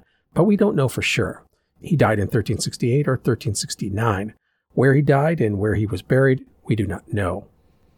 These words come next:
And so Ibn Battuta was gradually forgotten. Some writers of the age tossed shade at the man, calling him a braggart and a liar.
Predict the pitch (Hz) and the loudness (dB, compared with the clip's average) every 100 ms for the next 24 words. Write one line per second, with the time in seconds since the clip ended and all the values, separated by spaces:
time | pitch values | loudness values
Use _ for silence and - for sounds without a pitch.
0 | _ _ 175 175 202 - 180 294 254 - | _ _ 0 4 4 4 2 2 0 0
1 | 202 185 - 170 - 107 101 107 101 - | 0 0 2 0 2 0 0 -2 -4 -6
2 | 113 117 127 98 82 - _ _ - 107 | -4 -2 -2 -4 -6 -12 _ _ -6 -4
3 | 98 104 104 87 101 - - 110 98 - | 0 0 0 -4 -4 -8 -4 -4 -4 -6
4 | - 92 - 143 139 101 101 - 87 107 | -6 -4 0 4 4 2 -4 -8 -6 -6
5 | 120 - 151 143 147 151 - 107 135 104 | -6 0 2 4 2 0 -2 -2 -2 -2
6 | - 120 87 90 107 113 82 | -4 -6 -6 -2 2 2 0